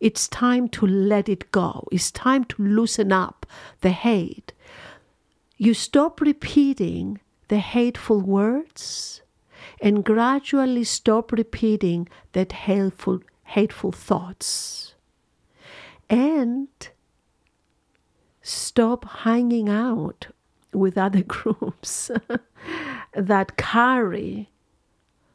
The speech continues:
same hate. Because associating with people that hate the same thing, it just, it just increases it. And,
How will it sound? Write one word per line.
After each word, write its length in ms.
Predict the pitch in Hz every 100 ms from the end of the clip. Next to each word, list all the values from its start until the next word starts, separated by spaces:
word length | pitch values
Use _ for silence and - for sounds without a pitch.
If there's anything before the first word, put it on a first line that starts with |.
| _ _ _ _
same 840 | - - - 202 202 202 202 214 202 _ _
hate. 540 | - - 175 - - - - -
Because 380 | 214 - 214 - - - _ -
associating 960 | 208 - 277 285 - 285 202 196 190
with 220 | 196 -
people 340 | - 277 262 208
that 200 | 196 185
hate 340 | 170 220 214
the 100 | 202
same 280 | 175 202 190
thing, 360 | - 233 285 320 - - -
it 180 | 202 180
just, 300 | 208 180 -
it 120 | 190 -
just 240 | 202 - _
increases 960 | 269 269 233 - - 208 190 - 170 -
it. 240 | - - - - - -
And, 260 | 202 208